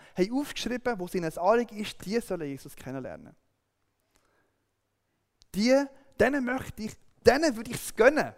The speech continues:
dass sie Jesus kennenlernen. Und ich habe mal gesagt, also wir haben da immer wieder schon darüber geredet, dass wir als Gemeinde zusammen für die Menschen möchten, einstehen möchten, beten möchten, dass eben für die betet wird,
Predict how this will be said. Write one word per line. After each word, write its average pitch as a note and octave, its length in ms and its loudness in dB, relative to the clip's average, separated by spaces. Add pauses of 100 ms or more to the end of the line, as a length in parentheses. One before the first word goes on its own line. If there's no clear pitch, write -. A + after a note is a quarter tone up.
(540)
dass A3 280 -2
sie C4+ 120 0
Jesus D#4 240 -2
kennenlernen. C#4+ 640 -2 (2000)
Und G3 260 0
ich F#3+ 80 -2
habe A3 120 2
mal D#3 100 0
gesagt, - 580 0
also - 220 -20
wir C3+ 100 -14
haben C3+ 100 -10
da - 80 -12
immer F3 200 -6
wieder F3+ 160 -4
schon D3+ 140 -12
darüber B2+ 180 -12
geredet, - 500 -4 (460)
dass F3 280 -2
wir A3 240 4
als F#3 200 0
Gemeinde D#3 520 -6
zusammen E3 360 -6
für - 180 -12
die C3+ 180 -6
Menschen C3 480 -12
möchten, A#2+ 280 -18 (100)
einstehen D#3 300 -6
möchten, C3 240 -14
beten D3 400 -6
möchten, A2+ 280 -18 (400)
dass - 380 -4 (100)
eben D3 320 -2
für - 200 -8
die C#3 160 -10
betet A#2+ 500 -12
wird, F#3 440 -8